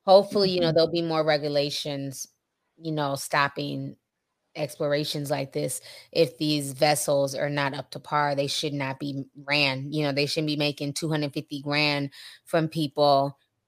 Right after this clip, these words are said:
Speaker 1: you know, being in these unsafe vessels. I think the risk is not worth it.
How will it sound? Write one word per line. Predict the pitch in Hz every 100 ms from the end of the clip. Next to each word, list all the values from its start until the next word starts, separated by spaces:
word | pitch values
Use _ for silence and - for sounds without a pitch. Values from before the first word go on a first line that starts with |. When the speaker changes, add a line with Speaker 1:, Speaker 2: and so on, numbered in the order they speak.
| _
Speaker 1:
you | 185 175
know, | 170 147
being | 143 165 151
in | 151
these | 147 143
unsafe | 143 151 - 151 143
vessels. | 135 139 - 135 131 135 - -
I | 151
think | - 151
the | 151 139
risk | 147 147 -
is | 147 135
not | 139 135
worth | 139 139 -
it. | 110